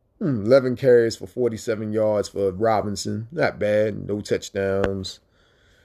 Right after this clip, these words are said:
Uh, receiving touchdown. Somebody has, you know, the receiver Jones, six receptions, fifty-five yards, and a touchdown.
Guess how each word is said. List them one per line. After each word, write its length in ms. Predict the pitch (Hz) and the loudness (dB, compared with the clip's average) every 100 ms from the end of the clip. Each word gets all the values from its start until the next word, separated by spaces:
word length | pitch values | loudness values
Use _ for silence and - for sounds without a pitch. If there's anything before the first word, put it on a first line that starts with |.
| _ _ - | _ _ 6
Uh, 220 | 143 143 | 8 8
receiving 420 | 147 139 208 156 | 6 2 0 2
touchdown. 460 | 135 147 - 139 131 | 4 2 2 0 0
Somebody 280 | 139 139 131 | 2 2 6
has, 1000 | 120 110 - - - - - - - - _ - _ _ - _ _ _ _ _ _ _ _ _ _ _ _ _ - | 6 4 0 -8 -10 -10 -10 -10 -12 -14 _ -20 _ _ -20 _ _ _ _ _ _ _ _ _ _ _ _ _ -2
you 100 | 131 | 2
know, 120 | 117 | 2
the 60 | |
receiver 420 | 104 110 - 131 110 | 2 -2 -4 -2 -2
Jones, 720 | 104 127 147 120 110 120 - | 0 4 4 4 0 -4 -6
six 720 | - 147 - - - - - | -2 -2 -4 -16 -16 -16 -16
receptions, 560 | - - 139 - 117 113 | -14 0 0 0 -4 -6
fifty-five 580 | 123 - 113 120 117 107 | -8 -10 -2 2 2 4
yards, 300 | 117 110 95 | 4 4 0
and 100 | 92 | -4
a 40 | |
touchdown. 720 | 87 - 143 - 82 78 76 | -2 0 0 -2 -6 -6 -6